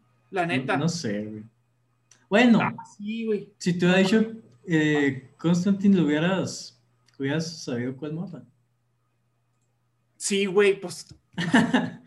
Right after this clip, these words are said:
Speaker 2: Bueno, perdón, mi equivocación.
Speaker 1: Oye, ¿sí te gustó a ti esa, por cierto?
Speaker 2: ¿Cuál?
Speaker 1: La de Constantine.
Speaker 2: Simón.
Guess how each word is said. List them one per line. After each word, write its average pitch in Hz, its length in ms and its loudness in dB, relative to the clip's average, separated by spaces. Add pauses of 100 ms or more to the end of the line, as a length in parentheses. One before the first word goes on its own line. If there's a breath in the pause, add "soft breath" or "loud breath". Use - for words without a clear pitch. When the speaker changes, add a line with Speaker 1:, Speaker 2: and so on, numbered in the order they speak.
(380 loud breath)
Speaker 2:
Bueno, 151 360 -2
perdón, 127 460 -4
mi 127 240 0
equivocación. 120 880 -4 (840)
Speaker 1:
Oye, 240 200 4
¿sí 220 80 -10
te 302 100 4
gustó 269 200 0
a 269 100 -2
ti 311 80 4
esa, 392 220 -2
por 220 120 -8
cierto? 277 460 -10 (540)
Speaker 2:
¿Cuál? 123 340 -4 (420)
Speaker 1:
La 175 140 -4
de 160 100 -4
Constantine. 160 500 -12 (260)
Speaker 2:
Simón. 147 580 -6